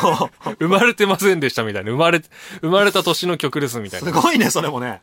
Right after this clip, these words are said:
Speaker 2: それぐらい時代が進んだという二千十二年。何ですか？今年はオリンピックがあるんですか？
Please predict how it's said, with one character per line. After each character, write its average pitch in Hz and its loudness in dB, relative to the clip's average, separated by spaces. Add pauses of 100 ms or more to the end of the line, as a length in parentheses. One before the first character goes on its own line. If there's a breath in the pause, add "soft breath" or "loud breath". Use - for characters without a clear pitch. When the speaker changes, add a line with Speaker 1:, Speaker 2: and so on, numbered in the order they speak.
Speaker 2:
そ - -10
れ 131 -4
ぐ 131 -2
ら 120 0
い 117 -4
時 113 -6
代 117 -2
が 110 -6
進 123 -8
ん 120 -8
だ 113 -6
と 107 -10
い 95 -8
う 95 -10
二 95 -12
千 98 -10
十 107 -10
二 101 -12
年。 82 -18 (760)
何 147 -6
で 107 -10
す - -16
か？ 98 -16
今 135 -12
年 151 -6
は 160 0
オ 143 0
リ 175 -2
ン 185 -4
ピ 190 -6
ッ - -8
ク 143 -8
が 104 -4
あ - -4
る 92 -10
ん - -16
で 85 -16
す - -20
か？ - -14